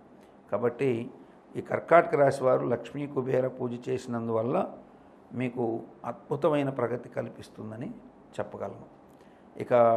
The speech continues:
రాజ్యప్రాప్తి కోసంగా వీరు చండీ, రాజమాతంగి ఇటువంటి యోగాలు ఉన్నటువంటి పూజల్ని చేసుకోవడం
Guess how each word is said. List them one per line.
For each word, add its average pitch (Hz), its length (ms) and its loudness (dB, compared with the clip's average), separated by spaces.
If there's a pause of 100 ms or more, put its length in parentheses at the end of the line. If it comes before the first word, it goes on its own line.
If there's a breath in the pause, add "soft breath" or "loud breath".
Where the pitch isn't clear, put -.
(220)
రాజ్యప్రాప్తి 151 1120 2 (160)
కోసంగా 135 640 -2
వీరు 123 240 -2 (160)
చండీ, 131 460 -4
రాజమాతంగి 127 1000 0
ఇటువంటి 120 580 -8 (480 loud breath)
యోగాలు 120 400 4
ఉన్నటువంటి 113 500 -8
పూజల్ని 117 560 -4 (160)
చేసుకోవడం 120 460 -10